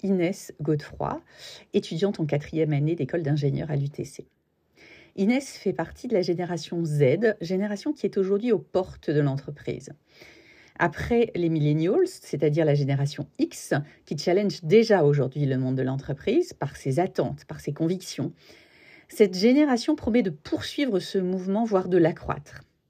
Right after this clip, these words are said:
En effet, ces jeunes ont des rêves, des convictions. Ils souhaitent changer le monde, avoir un impact. Et ça nous amène à l'interview d'aujourd'hui. Et donc, en cette journée mondiale des droits de la femme, Inès souhaite nous parler de la nouvelle place des femmes dans la société en deux mille vingt-trois.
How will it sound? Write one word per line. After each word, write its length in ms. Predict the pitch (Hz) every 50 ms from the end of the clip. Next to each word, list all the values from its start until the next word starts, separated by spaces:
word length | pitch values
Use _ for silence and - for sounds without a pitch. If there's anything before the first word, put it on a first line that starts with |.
| _ _ -
En 120 | 170 175
effet, 220 | 190 202 196 - 285
ces 140 | 254 - 190
jeunes 160 | 180 202 202
ont 100 | 185 170
des 140 | 160 156 151
rêves, 420 | 156 147 139 113 156 196 196 190 160
des 100 | 147 147
convictions. 560 | - 151 151 156 143 - - - 151 170 - - - - - - - - - - - - - - -
Ils 100 | - 202
souhaitent 280 | 185 - - 180 160 -
changer 300 | - 160 165 151 165 160
le 120 | 160 165
monde, 240 | 160 151 160 220 240
avoir 240 | 185 156 151 156 156
un 100 | 135 139
impact. 400 | 143 143 147 - - - - - -
Et 40 | 190
ça 140 | - - 226
nous 220 | 233 226 208 208
amène 320 | 208 190 196 220 240 269
à 80 | 294 247
l'interview 560 | 214 185 180 180 - 175 165 165 160 156 160
d'aujourd'hui. 580 | 160 160 156 151 151 147 151 147 131 - - - _ _ _ _ _ _ - - - - - - -
Et 80 | 196
donc, 220 | 190 240 311 - 349
en 60 | 254
cette 200 | - 208 180 170
journée 380 | 170 175 202 185 196 220 247
mondiale 680 | 240 208 196 190 185 175 147 143 139 113 71 - - - -
des 140 | 156 165 143
droits 180 | 156 - 240
de 60 | 233
la 100 | 196 151
femme, 340 | 147 - - 135 180 240 311 - -
Inès 320 | 202 226 262 311 - -
souhaite 260 | - - 185 254 254
nous 80 | - 208
parler 280 | - 175 190 214 233 190
de 60 | 175
la 100 | 180 170
nouvelle 500 | 185 190 220 269 262 220 175 147 156 -
place 340 | - - - 170 175 - -
des 120 | - 165
femmes 300 | 147 - - 143 180 208
dans 100 | 196 180
la 100 | 147 143
société 380 | 143 - 156 - 165 147 - 226
en 80 | 220
deux 100 | 190 165
mille 200 | 151 151 156 156
vingt-trois. 420 | 143 139 143 143 - 143 - -